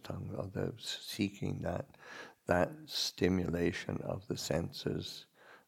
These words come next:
uh, but then also the, the, that sense of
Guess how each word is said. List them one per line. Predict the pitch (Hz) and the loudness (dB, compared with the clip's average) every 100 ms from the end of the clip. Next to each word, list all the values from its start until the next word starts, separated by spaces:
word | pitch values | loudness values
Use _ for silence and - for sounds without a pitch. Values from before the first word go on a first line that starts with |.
| - | 4
uh, | 85 85 87 | 6 6 10
but | 117 - | 10 12
then | 107 98 92 | 8 8 8
also | 95 95 - 90 | 8 6 6 4
the, | 85 90 85 87 - - - 104 | 6 4 4 2 -2 -6 -4 0
the, | 95 87 90 90 - | 2 2 2 0 -2
that | - 85 - | 0 0 0
sense | - 120 123 104 - | 8 10 10 8 2
of | - | 0